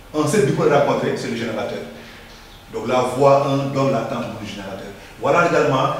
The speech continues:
le revers de la médaille. On vous demande de faire un branchement, mais également on vous demande de justifier un branchement.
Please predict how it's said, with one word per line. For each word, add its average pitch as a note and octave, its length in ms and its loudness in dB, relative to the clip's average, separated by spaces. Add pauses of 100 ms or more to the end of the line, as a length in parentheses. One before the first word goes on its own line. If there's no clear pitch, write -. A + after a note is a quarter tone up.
(220)
le C#3 120 2
revers - 180 4
de D3 60 0
la C#3+ 120 4
médaille. - 420 2 (640)
On D3 80 0
vous F#3 220 -2
demande G#3 280 6
de F3 60 4
faire G3 320 4
un - 120 2
branchement, C#3 500 2 (200)
mais C#3 120 -2
également D#3+ 340 0
on C#3+ 60 -4
vous C#3+ 60 -4
demande D3 200 2
de - 60 0
justifier - 420 0
un - 80 2 (100)
branchement. C#3 380 -2